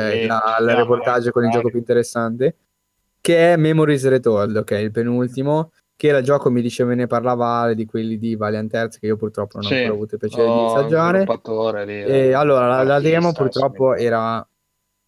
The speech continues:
Speaker 2: brutta per come era posta, ok? Il gioco in realtà ha un comparto grafico particolarissimo proprio, eh, che compone le immagini con queste pennellate dinamiche sullo schermo, piccole,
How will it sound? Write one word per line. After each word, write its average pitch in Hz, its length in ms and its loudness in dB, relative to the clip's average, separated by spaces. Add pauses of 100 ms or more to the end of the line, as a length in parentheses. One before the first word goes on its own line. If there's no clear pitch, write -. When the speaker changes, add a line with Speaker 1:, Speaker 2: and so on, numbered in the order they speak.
(100)
Speaker 2:
brutta 202 420 0
per 170 140 0
come 147 200 0
era 139 120 2
posta, 113 340 -4
ok? - 140 -6
Il 120 540 -2
gioco 165 440 2
in 147 100 0
realtà 127 500 0
ha 117 160 -2
un 117 160 -4
comparto 117 480 -2
grafico 127 460 -2
particolarissimo 127 1200 -4
proprio, 110 420 -8 (680)
eh, 107 480 -4
che 127 240 -4
compone 147 540 0
le 143 60 4
immagini 151 540 0
con 123 180 -2
queste 123 460 -4 (680)
pennellate 139 800 0
dinamiche 135 800 -2 (320)
sullo 127 300 -2
schermo, 127 680 0
piccole, 131 640 0